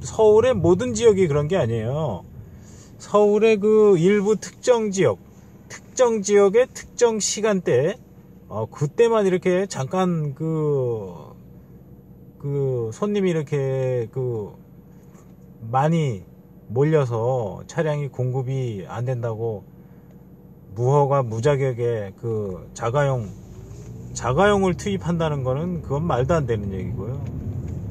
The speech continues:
택시는 자격하고 면허 사업이에요.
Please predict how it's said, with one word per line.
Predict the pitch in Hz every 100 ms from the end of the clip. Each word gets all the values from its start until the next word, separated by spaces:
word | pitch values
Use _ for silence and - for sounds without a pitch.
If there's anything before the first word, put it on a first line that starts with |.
| - - - - - - - - - - - - - - -
택시는 | - - 233 208 214 233 156 95 - - -
자격하고 | - - 151 202 202 196 196
면허 | 139 135 175 196
사업이에요. | 170 151 123 110 101 95 127